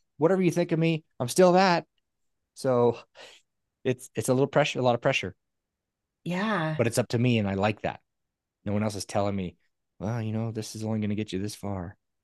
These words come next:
Speaker 1: It's up to me.
Speaker 2: Yep. Freedom.
Speaker 1: Freedom. It's, freedom is, and that's,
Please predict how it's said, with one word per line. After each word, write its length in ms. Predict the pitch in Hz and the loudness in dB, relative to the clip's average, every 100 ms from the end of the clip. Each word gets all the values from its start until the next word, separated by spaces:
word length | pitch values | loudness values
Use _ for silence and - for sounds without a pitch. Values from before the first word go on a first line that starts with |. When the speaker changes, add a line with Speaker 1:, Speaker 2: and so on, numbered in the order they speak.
| _ - | _ -16
Speaker 1:
It's 140 | - | -10
up 60 | 147 | -4
to 140 | 175 | -2
me. 60 | 190 | 0
Speaker 2:
Yep. 200 | 214 - _ _ _ _ _ _ | -2 -4 _ _ _ _ _ _
Freedom. 680 | 196 233 262 214 202 202 - _ _ _ | 2 4 6 6 6 2 -2 _ _ _
Speaker 1:
Freedom. 320 | 107 104 90 - _ _ _ | 0 0 -2 -10 _ _ _
It's, 300 | 104 104 - - _ _ | 0 0 -2 -10 _ _
freedom 400 | - 117 120 131 135 | -4 0 2 0 0
is, 360 | 113 104 - - | 0 0 -6 -8
and 180 | 117 110 | -4 -2
that's, 380 | 107 - - | -2 -4 -10